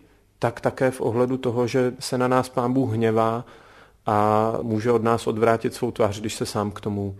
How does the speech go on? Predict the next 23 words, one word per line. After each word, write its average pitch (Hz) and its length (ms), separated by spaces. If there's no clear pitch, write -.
odhodlá. 92 500
Nemusí 127 380
to 127 140
mít 120 240
pro 117 200
nás 113 200
žádný 107 320
viditelný 104 580
důvod. 98 460
A 101 160
myslím, 120 360
že 131 100
to 135 140
je 139 100
motiv, 139 320
který 139 260
je 143 80
hrozně 135 340
důležitý 135 680
pro 113 140
naše 120 260
uvažování, 131 720
protože 131 580